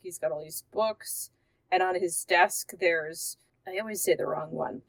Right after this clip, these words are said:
Embossed, I think, is what I say, but it's the other one. It's a relief? I don't know. It's a little sculpture of the, the shush bird, eagle, whatever, just, like, on the front of his desk, and it's very ornate. And I was like, "Somebody put a lot of time into that." And then he has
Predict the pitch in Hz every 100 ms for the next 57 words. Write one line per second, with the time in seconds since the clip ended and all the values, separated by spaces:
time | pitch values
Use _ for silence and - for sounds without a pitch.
0 | - 208 - 359 - - - - - 175
1 | 175 - 170 160 160 151 160 151 151 151
2 | 156 147 - 120 - 160 151 156 160 185
3 | 175 180 208 349 480 - - - _ -
4 | - - - - - - - - 480 415
5 | 330 - - 233 226 - 254 220 208 196
6 | 180 202 - 240 208 - - - - _
7 | 226 180 165 165 - 196 190 165 175 180
8 | 165 160 160 - _ _ - - 185 185
9 | 185 180 - 190 180 180 170 - 190 -
10 | - - 170 180 196 208 190 170 175 175
11 | - 175 170 185 180 - 523 523 220 147
12 | - 196 - 202 233 220 175 185 175 170
13 | - _ _ _ _ 202 226 247 302 277
14 | 254 247 240